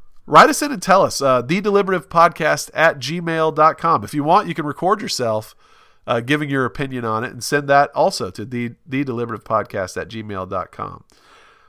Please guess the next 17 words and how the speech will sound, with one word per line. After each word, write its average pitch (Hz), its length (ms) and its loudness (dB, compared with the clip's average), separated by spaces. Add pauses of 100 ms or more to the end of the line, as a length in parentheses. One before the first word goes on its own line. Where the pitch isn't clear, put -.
(140)
But, 127 300 0
uh, 127 380 6 (600)
yeah, 185 220 6
so, 196 320 4
so - 120 -2
let 226 160 4
us 226 120 -2
know, 226 140 2
what 175 200 4
do 240 80 0
you 214 60 -2
think 220 180 -2
about 175 300 4
the 135 40 -8
story 185 320 0
we 151 200 -2
created? 175 640 -2